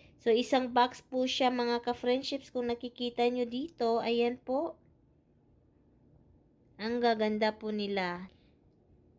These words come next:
So, balik po tayo dito. Ayan po, mga ka-friendships. Nag-uumapaw po sa mga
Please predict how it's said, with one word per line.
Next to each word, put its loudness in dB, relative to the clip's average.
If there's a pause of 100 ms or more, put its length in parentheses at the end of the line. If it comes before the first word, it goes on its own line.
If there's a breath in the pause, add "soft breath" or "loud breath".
(220)
So, 0
balik 2
po -8
tayo 0
dito. 2 (400 loud breath)
Ayan -2
po, -2
mga -4
ka-friendships. -2 (1400)
Nag-uumapaw 2
po -2
sa -8
mga -2